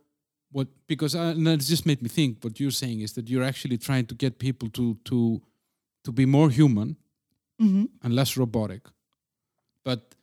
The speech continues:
Speaker 1: I feel like now with a lot of, we, we are, uh, uh, we are afraid to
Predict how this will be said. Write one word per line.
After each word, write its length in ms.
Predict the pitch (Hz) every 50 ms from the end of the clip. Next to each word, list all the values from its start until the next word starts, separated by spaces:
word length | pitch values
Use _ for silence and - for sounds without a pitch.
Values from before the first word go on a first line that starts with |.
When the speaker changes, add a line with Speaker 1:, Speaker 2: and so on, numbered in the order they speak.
| _ _ _ -
Speaker 1:
I 80 | 127 123
feel 300 | - - 190 185 170 143
like 300 | 135 135 131 120 - _ _ _ _ _ _ _ _ _ _ _ _ _ _ _ _ _ _ _ _ _ _ _ _ _ _ 165
now 380 | 160 151 147 156 147 120 131 165
with 360 | 190 196 156 143 - - - 135
a 40 |
lot 240 | 143 123 131 139 135
of, 220 | 127 120 110 - - _ -
we, 260 | 143 135 131 - - - 139
we 200 | 147 139 131 131
are, 240 | 127 120 117 117 - - -
uh, 100 | 131 - - 117
uh, 60 | 120 123
we 160 | 123 127 127 120
are 100 | 117 117
afraid 520 | 117 - - 147 147 139 139 135 - _
to 360 | - 131 123 117 113 110 107